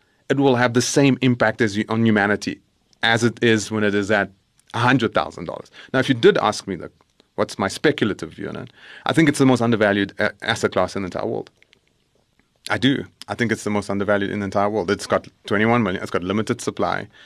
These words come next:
It's, it's got a leak of just over a percent a year. It's not dissimilar to gold. I, I think it is an incredible store of value. I think if you, I mean, just on a pure math basis,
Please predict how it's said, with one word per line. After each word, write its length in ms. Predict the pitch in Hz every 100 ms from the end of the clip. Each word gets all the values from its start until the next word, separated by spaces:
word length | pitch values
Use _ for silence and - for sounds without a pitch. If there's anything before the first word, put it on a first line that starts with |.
| - - _ -
It's, 340 | 104 95 - -
it's 160 | 98 -
got 160 | 101
a 60 | 92
leak 360 | 92 107 113 98
of 180 | - -
just 240 | 110 -
over 200 | 104 98
a 40 |
percent 460 | 92 95 - 95 92
a 80 | 101
year. 280 | 85 87 - _ _ _ _
It's 180 | 104 -
not 220 | 110 113
dissimilar 380 | 107 - 95 98
to 120 | 98
gold. 380 | 101 - - - - _ _ _ _
I, 220 | 95 87 -
I 120 | 95 92
think 320 | 117 104 95
it 100 | 92
is 300 | 90 85 -
an 100 | 98
incredible 420 | 92 - 117 101
store 280 | - - 95
of 60 | 87
value. 320 | - - 127 - _ _ _ _ -
I 120 | 120
think 260 | 123 113 110
if 160 | -
you, 340 | 110 110 107 101 - _ _ _ _ -
I 40 |
mean, 200 | 123 123
just 180 | - 165
on 60 | 131
a 60 |
pure 180 | 107 113
math 360 | 90 101 117 -
basis, 640 | 80 - 85 - -